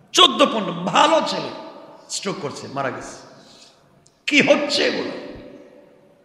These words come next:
সত্তর বছরের পুরোনো মুরব্বীর শরীরের ব্লাড চেক করলেও দেখা যায় ডায়াবেটিস নাই,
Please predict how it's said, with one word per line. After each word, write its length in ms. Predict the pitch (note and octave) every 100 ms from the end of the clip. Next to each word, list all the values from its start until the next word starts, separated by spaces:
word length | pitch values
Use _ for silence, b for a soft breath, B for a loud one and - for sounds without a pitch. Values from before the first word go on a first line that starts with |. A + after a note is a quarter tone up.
| _ _ _ _ _ _ _ _ _ _ _ _ _ _ _ _ _ _ _
সত্তর 460 | - F#3 - G#3 F#3
বছরের 400 | F#3+ - G3+ G3
পুরোনো 280 | G3 G3+ G3
মুরব্বীর 440 | F#3+ G3 G3+ F3 E3+
শরীরের 400 | F#3+ F#3+ F#3 F3
ব্লাড 280 | F3 F#3+ F#3+ -
চেক 120 | G3 -
করলেও 220 | G3 F#3
দেখা 200 | F3+ E3+
যায় 200 | E3+ E3+ - - -
ডায়াবেটিস 420 | F#3+ G3 F#3 D3
নাই, 180 | D#3 C#3+